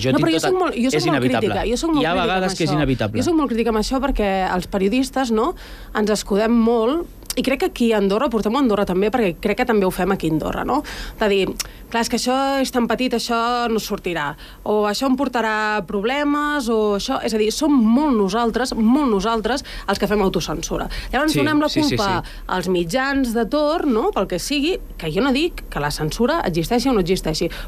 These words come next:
Speaker 2: però hi ha molta autocensura. Jo he estat a diversos mitjans del país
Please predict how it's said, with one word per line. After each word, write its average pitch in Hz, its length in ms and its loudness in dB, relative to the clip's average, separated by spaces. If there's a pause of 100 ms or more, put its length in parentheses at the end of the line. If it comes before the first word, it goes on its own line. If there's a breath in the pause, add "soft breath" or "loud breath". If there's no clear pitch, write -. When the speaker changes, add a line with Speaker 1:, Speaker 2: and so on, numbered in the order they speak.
(100)
Speaker 2:
però 208 140 2
hi 196 80 4
ha 262 80 2
molta 226 400 4
autocensura. 165 640 -2
Jo 220 320 2
he - 20 2
estat 208 300 -2
a 190 60 2
diversos 185 320 0
mitjans 175 320 2
del 196 120 0
país 302 300 0